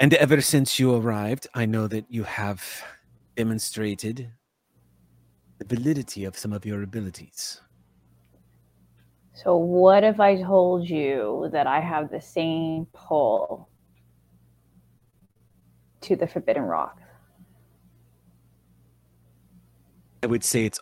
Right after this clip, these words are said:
Speaker 1: ominous enough that it doesn't bring me any comfort.
Speaker 2: Doesn't bring me any comfort either, telling you this.
Speaker 1: I'm mostly distressed that that Sati site is our most closely guarded secret,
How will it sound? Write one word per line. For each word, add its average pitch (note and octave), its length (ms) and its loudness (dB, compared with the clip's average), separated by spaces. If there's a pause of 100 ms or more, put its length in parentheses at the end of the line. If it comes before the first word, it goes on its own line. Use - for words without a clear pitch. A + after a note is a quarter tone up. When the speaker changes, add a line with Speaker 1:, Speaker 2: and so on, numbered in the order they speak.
Speaker 1:
ominous C3 440 0
enough A#2 300 -2
that G2+ 100 -6
it G#2+ 60 -6
doesn't A#2 280 -6
bring A#2 220 -2
me A2 120 0
any G2 160 -4
comfort. - 520 -6 (1800)
Speaker 2:
Doesn't E3 220 -4
bring F#3 160 4
me F#3 80 0
any G3 120 0
comfort G3 360 -2
either, D#3+ 240 2
telling F3 340 0
you C3+ 100 -2
this. - 440 -4 (3000)
Speaker 1:
I'm A#2+ 140 2
mostly C#3 400 4
distressed G#2+ 720 -4
that G#2+ 300 -4 (880)
that B2+ 340 -2 (160)
Sati A#2+ 540 -4
site F#2 460 -8 (160)
is G#2 280 -6
our A#2 180 -2
most A#2 320 -4
closely A#2+ 560 -4
guarded G2 380 -6
secret, C3+ 400 -8